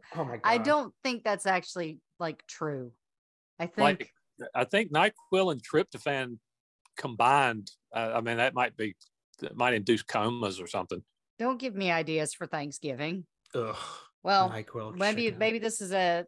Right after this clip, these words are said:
Speaker 2: an episode for another day. We can put this in the back burner of the most horrific things that people have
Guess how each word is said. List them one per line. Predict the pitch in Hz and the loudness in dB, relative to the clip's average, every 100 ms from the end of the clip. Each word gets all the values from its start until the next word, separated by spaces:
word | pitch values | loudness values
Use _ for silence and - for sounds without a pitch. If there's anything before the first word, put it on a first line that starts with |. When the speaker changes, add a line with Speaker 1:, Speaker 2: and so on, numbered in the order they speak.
| - | -6
Speaker 2:
an | 170 170 | -8 -6
episode | 208 202 190 202 185 165 | -6 -8 -4 0 0 0
for | - 175 | -2 -2
another | 160 165 180 175 165 | -2 0 0 -2 -4
day. | 147 156 151 147 | -2 0 0 -2
We | 156 | -6
can | 165 160 | -8 -8
put | 180 175 | -8 -8
this | 156 | -6
in | 165 | -6
the | |
back | 135 156 156 | -2 -2 0
burner | 170 160 | -2 -2
of | 147 | -2
the | 156 | -4
most | 156 156 - | -4 -4 -4
horrific | 175 190 185 190 | 0 0 -2 -6
things | 190 180 170 | -4 -2 -2
that | 156 - | -6 -6
people | 196 180 175 | -6 -2 0
have | 160 139 | 0 -2